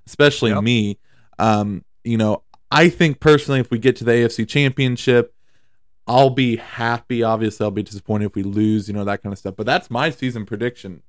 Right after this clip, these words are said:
Speaker 1: to win the Super Bowl. And it will not be against the Tampa Bay Buccaneers. A bunch of, you know, you got Tom Brady.
Speaker 2: <laughs>
Speaker 1: Uh, you know, he,
Speaker 2: Okay,
Speaker 1: uh,
Speaker 2: so, so who's your N F C pick to meet the Chiefs in the Super Bowl?
Speaker 1: I,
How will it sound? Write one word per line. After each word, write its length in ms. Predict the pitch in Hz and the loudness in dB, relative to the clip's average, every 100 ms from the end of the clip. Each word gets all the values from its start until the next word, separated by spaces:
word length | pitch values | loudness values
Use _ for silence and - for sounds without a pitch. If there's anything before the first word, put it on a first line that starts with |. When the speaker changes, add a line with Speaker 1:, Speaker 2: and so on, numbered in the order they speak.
| - | -14
Speaker 1:
to 80 | 101 | -6
win 380 | 113 139 156 156 | -2 0 0 0
the 80 | |
Super 380 | - 143 127 110 | -2 -2 -4 -4
Bowl. 300 | 107 104 - _ - - - | -2 -2 -2 _ -20 -8 2
And 120 | 139 | 6
it 100 | 147 | 8
will 140 | 151 | 8
not 360 | 147 151 151 120 | 10 10 10 10
be 140 | 127 123 | 10 10
against 520 | 110 117 107 - - _ _ - | 8 4 4 -2 -14 _ _ -8
the 80 | 110 | -2
Tampa 300 | 113 101 98 | 0 0 0
Bay 160 | 101 | -2
Buccaneers. 920 | 98 101 - 104 117 123 123 120 - _ _ - - | 0 -4 -4 -2 0 4 4 2 -4 _ _ -20 -10
A 320 | - 92 90 90 | -6 -4 -4 -6
bunch 480 | - 104 101 - | -6 -4 -4 -6
of, 220 | 101 92 - _ _ - | -10 -10 -14 _ _ -20
you 120 | 92 | -16
know, 280 | 90 90 - - | -14 -16 -18 -18
you 60 | 104 | -2
got 200 | 113 104 | 0 4
Tom 300 | 131 123 120 | 6 8 8
Brady. 500 | 117 117 113 113 107 - | 8 10 8 6 2 -4
Speaker 2:
<laughs> 140 | - | -8
Speaker 1:
Uh, 500 | 190 - 107 101 101 107 | -8 -6 -6 -6 -6 -8
you 140 | 110 | -10
know, 480 | 107 117 110 107 - _ _ _ - | -8 -8 -8 -10 -14 _ _ _ -6
he, 320 | 175 185 170 | -2 2 6
Speaker 2:
Okay, 20 | |
Speaker 1:
uh, 240 | 143 131 131 | 8 8 6
Speaker 2:
so, 180 | 147 151 _ _ _ _ _ | 0 -6 _ _ _ _ _
so 120 | - 131 | -10 -6
who's 260 | 202 160 | -4 -4
your 160 | 190 180 | -6 -6
N 160 | 180 | -8
F 160 | 180 170 | -10 -12
C 300 | - 165 151 | -12 -12 -12
pick 420 | - 156 147 - | -10 -10 -10 -14
to 140 | - 127 | -16 -14
meet 320 | 127 131 - | -12 -14 -14
the 80 | 110 | -20
Chiefs 460 | - 123 113 - | -16 -14 -14 -16
in 60 | 107 | -20
the 60 | 95 | -18
Super 320 | 110 98 87 | -18 -18 -16
Bowl? 140 | 82 | -6
Speaker 1:
I, 120 | 160 | -4